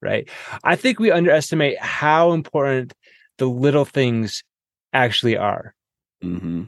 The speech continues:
Speaker 1: Like, the, the little things of making something simpler or harder make a huge difference. I, I mean, I'm in marketing. Take Amazon, take the shopping cart. You can't imagine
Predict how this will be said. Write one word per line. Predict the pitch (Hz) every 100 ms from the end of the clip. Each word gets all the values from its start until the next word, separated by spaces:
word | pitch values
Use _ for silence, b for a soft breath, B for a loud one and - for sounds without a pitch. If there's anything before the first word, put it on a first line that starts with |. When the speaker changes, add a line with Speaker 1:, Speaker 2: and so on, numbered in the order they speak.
| -
Speaker 1:
Like, | 143 131
the, | 160
the | 170
little | 170 202 202
things | - 180 170 151 135
of |
making | 131 147 151
something | 139 143 123
simpler | 110 - 139 175 180 123
or | 131
harder | 110 123 135 151
make | 139 135
a | 123
huge | 110 - 175 170 165 156 131 -
difference. | 127 - 104 - - - B B B
I, | - 190 175
I | 117
mean, | 160 147
I'm | 156 160
in | 135 127
marketing. | 135 123 120 120 123 117 110 _ B B -
Take | 175 170 -
Amazon, | 131 127 123 123 117 117 B B -
take | 196
the | 160
shopping | - 143 113 123 113
cart. | - 110 - - _ _ _ _ _ _ -
You | 151 175 185
can't | - 180 170 143
imagine | 147 143 143 127 135 127 127